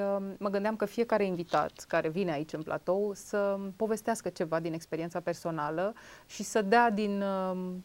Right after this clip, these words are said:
cunoașterea lui și din, uh, ce a făcut, practic, pe parcursul său artistic, uh, mai bun. Poate că ai avut momente mai nefericite, poate că ai avut, uh, momente în care ai zis că vei renunța,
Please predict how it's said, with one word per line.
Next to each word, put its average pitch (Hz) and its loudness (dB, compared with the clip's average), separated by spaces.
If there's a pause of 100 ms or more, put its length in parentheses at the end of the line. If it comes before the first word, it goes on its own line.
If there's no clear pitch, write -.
(140)
cunoașterea 247 4
lui 196 4
și 190 -6
din, 180 -2
uh, 175 -4 (540)
ce - -2
a 254 2
făcut, 254 0
practic, 180 0
pe - -2
parcursul 165 -4
său 156 -2
artistic, 180 -4
uh, 170 -2 (400)
mai 190 0
bun. 170 0 (840)
Poate 247 6
că 247 4
ai 233 8
avut 214 4
momente 220 4 (1040)
mai 196 2
nefericite, 190 0
poate 165 0
că 175 -2
ai 170 4
avut, 165 -2
uh, 180 4
momente 175 0
în 185 2
care 180 4
ai 175 4
zis 175 -2
că 175 2
vei 185 4
renunța, 185 4